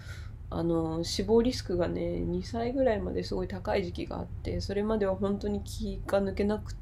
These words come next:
て、ね、大変なんです。とかね。あと、それ以外にも、本当、前々から言ってますけど、本当変な人に絡まれるんです。本当変な人に絡まれて街で。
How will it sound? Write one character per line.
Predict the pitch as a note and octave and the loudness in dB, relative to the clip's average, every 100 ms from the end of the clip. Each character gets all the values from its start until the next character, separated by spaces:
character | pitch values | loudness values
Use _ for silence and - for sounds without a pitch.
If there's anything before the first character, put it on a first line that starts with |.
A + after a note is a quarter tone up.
| - | -8
て、 | - - - - - - - - - - - - - - - - - - - | -6 -4 -4 -8 -12 -12 -12 -12 -10 -10 -10 -10 -8 -10 -10 -10 -10 -10 -8
ね、 | F#3 G3+ F3+ | -2 -2 -2
大 | - A3 | 0 2
変 | G#3+ | 4
な | A3 | 2
ん | G#3+ | 2
で | |
す。 | G#3 - - - | -2 -6 -10 -8
と | F#3 | -4
か | - F3 | 0 2
ね。 | A#3+ - - | 2 0 -4
あ | F3+ | -4
と、 | - G3+ F#3 E3 - - | 0 4 4 4 -2 -6
そ | - A3 | -2 2
れ | A#3+ | 2
以 | A#3+ | 4
外 | G3+ | 2
に | F#3 | 2
も、 | F#3+ G#3+ G3+ F3 - - - | 0 0 0 0 -4 -8 0
本 | B3 C#4 | 6 6
当、 | C#4 C4 - | 8 4 2
前 | - B3+ | 4 8
々 | C4+ C4+ | 10 8
か | C4 | 6
ら | |
言 | A#3 | 2
っ | |
て | A#3 | 2
ま | A#3 | 2
す | C4+ | 0
け | - - | -4 -4
ど、 | E3+ - - | -2 -4 -4
本 | D4 E4+ | -2 0
当 | |
変 | D#4+ D#4+ E4 | 2 8 8
な | C4+ | 8
人 | B3 - | 6 4
に | A3 | 2
絡 | G#3+ A#3+ - | 2 2 4
ま | A3+ G#3+ | 6 8
れ | A3 | 8
る | G#3 | 6
ん | |
で | G3+ | 2
す。 | - - - - - - | -6 -8 -8 -8 -8 -6
本 | C4+ D4+ C#4 | 4 4 8
当 | C4 | 6
変 | C#4+ C4 | 8 6
な | G#3+ | 6
人 | A3 - | 4 0
に | F3+ | -2
絡 | F3+ F3 | -2 0
ま | F3 | 0
れ | E3+ | 0
て | E3+ | 0
街 | D#3+ E3+ - F3 | 0 -2 0 0
で。 | - | 0